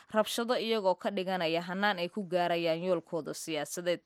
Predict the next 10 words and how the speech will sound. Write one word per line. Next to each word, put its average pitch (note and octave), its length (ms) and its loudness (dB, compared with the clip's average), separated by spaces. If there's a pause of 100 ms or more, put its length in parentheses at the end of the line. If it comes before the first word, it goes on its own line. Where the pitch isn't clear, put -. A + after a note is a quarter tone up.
(480)
Fiditaanka E3 640 -4
Taliban F3 840 2
ee F3+ 140 -2
Afghanistan E3 760 0
sanadihii G3+ 560 -4
ugu G3 200 -4
dambeeyey E3+ 500 0
ayaa E3 320 2
waxa F#3 640 2
ay F3 480 -2